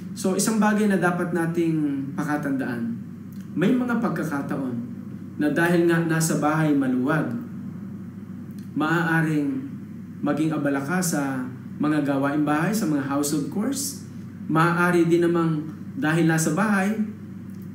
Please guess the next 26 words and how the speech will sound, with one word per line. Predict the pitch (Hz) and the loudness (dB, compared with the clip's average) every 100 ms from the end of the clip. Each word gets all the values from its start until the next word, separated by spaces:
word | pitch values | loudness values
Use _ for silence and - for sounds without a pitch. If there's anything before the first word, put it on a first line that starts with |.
| - | 0
nagustuhan | 156 160 147 - 160 160 | 2 4 2 0 2 2
mo | 175 185 | 4 2
na | 160 151 147 - - - - | 2 0 -4 -10 -10 -10 -2
lagi | 170 214 196 202 | 2 4 4 2
na | 190 | 2
lang | 185 190 190 190 180 - - | 2 2 2 0 -4 -8 -4
manood | 151 165 185 208 196 170 | 0 4 4 4 2 2
ng | 165 160 | 2 2
telenovela, | 185 185 185 165 151 175 185 190 | 2 2 2 2 2 2 2 2
manood | 147 147 208 262 202 | 2 2 2 0 0
ng | 202 | 2
mga | 190 180 170 | 2 2 2
pelikula, | 165 165 180 180 | 0 2 0 0
although | 170 170 165 | 2 2 2
it | 165 | 0
might | 165 156 151 | 0 0 2
be | 170 | 2
Christian | 170 180 - 262 | 2 2 2 2
movies. | 339 - 147 - - - - - - - - - - - - - - - - - - - - | 2 2 0 -2 -6 -10 -10 -10 -10 -10 -12 -12 -12 -12 -12 -10 -10 -10 -10 -10 -10 -8 -2
Hindi | 147 | 0
ko | 156 165 | 2 4
naman | 165 165 | 4 4
sinasabing | 160 156 151 156 | 2 2 2 2
masamang | 147 143 147 160 | 2 2 2 2
manood, | 226 226 208 156 156 165 - - - - - - | 2 2 2 0 0 -2 -4 -8 -12 -12 -10 -6
but | 131 180 185 180 | 0 2 2 0